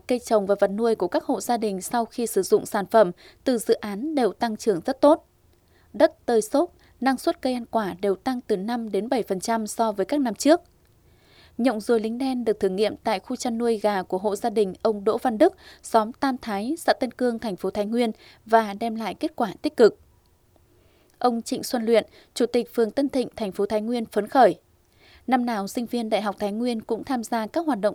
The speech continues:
tình nguyện tại địa phương. Nhưng ấn tượng nhất chính là nhóm sinh viên với đề tài xử lý rác thải của khoa quốc tế, bởi các em đã biết vận dụng kiến thức khoa học và thực tiễn, đem lại hiệu quả thiết thực.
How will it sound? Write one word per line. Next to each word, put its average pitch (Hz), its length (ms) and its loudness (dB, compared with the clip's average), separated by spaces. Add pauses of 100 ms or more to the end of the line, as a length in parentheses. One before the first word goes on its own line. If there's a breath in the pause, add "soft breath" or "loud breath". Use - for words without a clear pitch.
tình 196 160 -4
nguyện 208 260 -6
tại - 160 -2
địa 190 160 -4
phương. 254 280 2 (540 soft breath)
Nhưng 226 300 -2
ấn 220 140 0
tượng 226 260 -2
nhất 294 180 4 (300 soft breath)
chính 247 280 0
là 294 120 2
nhóm 202 260 -4
sinh 254 220 -4
viên 240 300 -2
với 208 160 2
đề 262 140 -2
tài 202 260 -4
xử - 180 -2
lý 185 180 0
rác - 220 -4
thải 220 200 -4
của - 200 -4
khoa 226 220 -4
quốc - 220 -8
tế, 214 260 6 (460 soft breath)
bởi 220 140 4
các 320 160 2
em 240 260 -6
đã 226 120 0
biết 311 240 -2
vận 208 160 -2
dụng 214 260 -6
kiến 202 200 0
thức 392 200 -2
khoa 254 140 2
học 214 280 -4
và 196 100 0
thực - 240 -6
tiễn, 226 200 4 (320 loud breath)
đem 240 180 0
lại 226 240 -4
hiệu - 200 -4
quả 214 260 -6
thiết - 140 -6
thực. 220 200 4